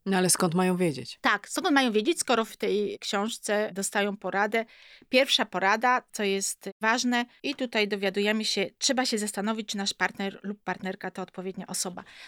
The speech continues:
Speaker 2: No i nie. M-, my jesteśmy najważniejsi. Pierwsze zdanie powinno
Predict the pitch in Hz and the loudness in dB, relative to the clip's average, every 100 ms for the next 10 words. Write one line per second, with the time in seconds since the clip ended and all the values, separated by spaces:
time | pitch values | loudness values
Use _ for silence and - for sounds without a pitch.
0 | - 208 233 294 294 247 - _ _ _ | -6 0 4 6 4 2 -2 _ _ _
1 | _ 208 208 - 202 240 294 349 302 247 | _ -6 -6 -4 2 6 6 4 2 0
2 | 220 214 190 185 190 190 180 - - 330 | -2 -4 -4 -4 -6 -6 -8 -8 -2 0
3 | - 285 214 196 285 330 233 175 - _ | 2 0 0 4 4 6 2 -2 -10 _
4 | _ _ - 277 320 311 302 | _ _ -8 -4 0 2 2